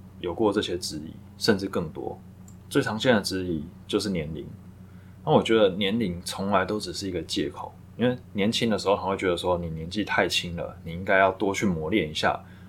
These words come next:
多去其他的公司学习，走歪了以后可能就回不来了，怎么办？那年纪大了又讲说，哎，年纪大了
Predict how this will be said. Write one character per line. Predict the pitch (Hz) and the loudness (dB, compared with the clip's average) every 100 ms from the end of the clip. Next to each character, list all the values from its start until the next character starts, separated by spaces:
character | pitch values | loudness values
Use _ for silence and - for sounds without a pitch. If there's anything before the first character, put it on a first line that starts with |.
| - | -4
多 | 107 | 0
去 | 104 117 | 2 2
其 | - | 0
他 | 95 92 | -2 -2
的 | |
公 | 85 95 | -2 -6
司 | 95 95 | -6 -6
学 | 92 80 82 | -6 -4 -4
习， | - - - - - | -6 -8 -14 -16 -2
走 | 98 87 | 2 6
歪 | 110 | 8
了 | 120 | 8
以 | 87 80 | 6 0
后 | 117 107 87 | 0 0 0
可 | - | -6
能 | 95 | -4
就 | 101 | -2
回 | - 92 | -2 -2
不 | 117 | 2
来 | 113 78 | 2 2
了， | 78 | -4
怎 | 78 | -6
么 | 78 - | -6 0
办？ | 101 - - - - - - - - | 0 0 -14 -20 -20 -20 -20 -20 -6
那 | - 110 | 2 2
年 | 90 95 98 | 2 -4 -2
纪 | 117 | 4
大 | 117 | 6
了 | 92 | 6
又 | 98 | 4
讲 | 95 80 | 0 -4
说， | 92 90 | 0 0
哎， | 90 90 | 0 -6
年 | 90 | -8
纪 | 92 113 | -4 4
大 | 107 | 6
了 | 87 | 6